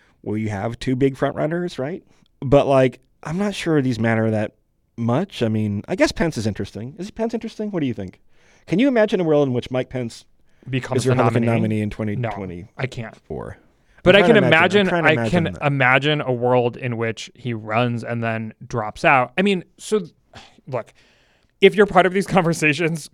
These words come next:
Speaker 2: call in, send us an email, whatever. But obviously, there are people who do not want Trump to be the next Republican nominee, who are Republicans working behind the scenes to figure out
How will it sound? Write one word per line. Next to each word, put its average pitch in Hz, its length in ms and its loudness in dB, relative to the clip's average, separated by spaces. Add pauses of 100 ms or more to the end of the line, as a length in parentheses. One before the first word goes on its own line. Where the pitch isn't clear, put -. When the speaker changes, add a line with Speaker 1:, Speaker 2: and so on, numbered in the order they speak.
(120)
Speaker 2:
call 147 300 6
in, 143 180 2
send 135 180 -2
us 139 160 -2
an 139 180 -8
email, 143 380 -2
whatever. 131 480 -2
But 147 440 -4
obviously, 185 640 0
there 123 440 0
are 120 260 0
people 190 340 -6
who 170 100 -6
do 127 160 -8
not 120 200 -6
want 120 220 -8
Trump 110 400 -10
to - 100 -10
be 113 300 -8
the 120 160 -8
next 110 300 -8
Republican 110 640 -6 (280)
nominee, 117 580 -2
who 160 140 0
are 190 180 6
Republicans 117 720 -4 (260)
working 170 340 0
behind 143 300 0
the 127 60 -4
scenes 110 300 -12
to 131 100 -6
figure 117 300 -8
out 107 280 -6